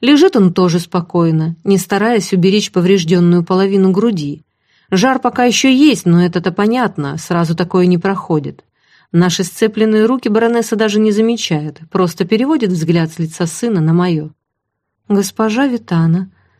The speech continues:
Я встаю из кресла, по-простонародному потягиваюсь всем телом и зеваю, тоже простонародно, прикрывая рот ладонью. "Будет жить ваше сокровище. Сегодня вечером я еще приду. На день оставлю, что заваривать, что пить,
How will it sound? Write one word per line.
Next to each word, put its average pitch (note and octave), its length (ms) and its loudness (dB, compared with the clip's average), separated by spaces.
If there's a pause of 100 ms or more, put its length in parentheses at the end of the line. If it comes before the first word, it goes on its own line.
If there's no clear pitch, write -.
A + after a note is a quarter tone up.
(380)
Я F#3 200 0
встаю F#3+ 360 0
из F3 140 -4
кресла, G3 460 -2
по-простонародному F#3+ 920 0
потягиваюсь E3 680 -2
всем E3 380 -2
телом B3 360 -4
и C4+ 160 -10
зеваю, D#3+ 560 -4 (320)
тоже G3+ 260 0
простонародно, D#3+ 880 -2 (220)
прикрывая G3+ 580 0
рот F3+ 220 -2
ладонью. D#3 720 -4 (500)
"Будет C4 320 2
жить B3+ 340 2
ваше D#3+ 280 -2
сокровище. E3 920 -4 (320)
Сегодня A3+ 420 2
вечером A3+ 400 0
я A#3 160 2
еще F#3+ 320 -2
приду. D#3+ 500 -6 (360)
На A3+ 180 2
день D#4 240 6
оставлю, C4+ 400 0
что A#3 220 -2
заваривать, E3+ 800 -2
что C4 260 -2
пить, - 480 -4